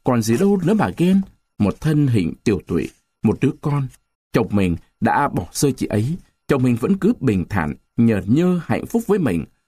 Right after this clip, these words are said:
Còn chị ấy thì cứ tất tưởi ngược xuôi đi tìm. Tội nghiệp thằng bé, nó giống anh như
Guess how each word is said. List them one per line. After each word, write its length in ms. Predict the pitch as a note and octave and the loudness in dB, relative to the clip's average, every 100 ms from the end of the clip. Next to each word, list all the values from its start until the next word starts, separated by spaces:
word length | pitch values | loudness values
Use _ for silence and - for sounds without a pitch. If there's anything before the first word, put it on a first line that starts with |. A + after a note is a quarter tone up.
| _ | _
Còn 140 | - B2 | -4 0
chị 120 | C3 | -2
ấy 280 | C3 E3+ B3 _ - | 0 0 -2 _ -4
thì 80 | - | 0
cứ 320 | D#3+ G#3 A3+ - _ _ - | 2 2 2 -4 _ _ -6
tất 120 | D4+ _ _ | -6 _ _
tưởi 260 | A#2 F2 - _ | 0 0 -6 _
ngược 260 | A#2 G2 - | 0 0 -4
xuôi 280 | - F#3 | 0 2
đi 140 | F3+ F#3+ - | 2 0 0
tìm. 200 | F#2+ - _ _ _ _ _ | -2 -4 _ _ _ _ _
Tội 140 | A2+ - | -4 0
nghiệp 140 | G2 - | -4 -2
thằng 140 | F2 - | -4 -2
bé, 260 | F2 G#2 D3+ _ _ | -4 -4 -6 _ _
nó 140 | C3+ D3+ | -4 -2
giống 260 | - B2+ G#3+ | -2 -4 -2
anh 260 | E3+ E3 D3+ | 0 0 0
như 160 | D3+ | 0